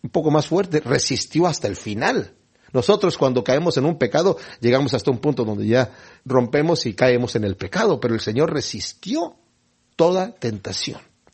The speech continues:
y sin pecado. Él es nuestro sumo sacerdote, dice. Así que, ya que tenemos esto, acerquémonos, y este versículo es glorioso, acerquémonos pues confiadamente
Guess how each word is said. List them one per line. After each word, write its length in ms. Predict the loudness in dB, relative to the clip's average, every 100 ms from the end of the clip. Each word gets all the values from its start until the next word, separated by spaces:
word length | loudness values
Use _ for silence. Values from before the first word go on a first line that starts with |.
| _ _
y 120 | -6
sin 220 | -2 -4
pecado. 460 | -4 -4 -4 -6 -12 _ _ _ -20 -20 -20 2
Él 220 | 4 6
es 160 | 4 2
nuestro 240 | 0 0
sumo 240 | 2 2 2
sacerdote, 580 | 0 -2 -2 -4 -6
dice. 220 | -10 -8 -6
Así 220 | -2 2
que, 200 | 2 0 -8 -20 -20 -20 _
ya 300 | 4 6 6
que 100 | 4
tenemos 380 | 4 4 4 2
esto, 260 | 2 2 2
acerquémonos, 1000 | 0 2 2 2 4 6 6 4 4 2
y 20 |
este 180 | 0 2
versículo 520 | 2 2 -2 0 0
es 140 | 0 -2
glorioso, 520 | 0 2 0 -2 -2
acerquémonos 880 | -2 2 0 2 2 2 2 2 -2
pues 340 | 0 0 0 -2
confiadamente 1600 | 0 0 0 -6 -2 0 2 0 0 2 2 2 0 -6 -10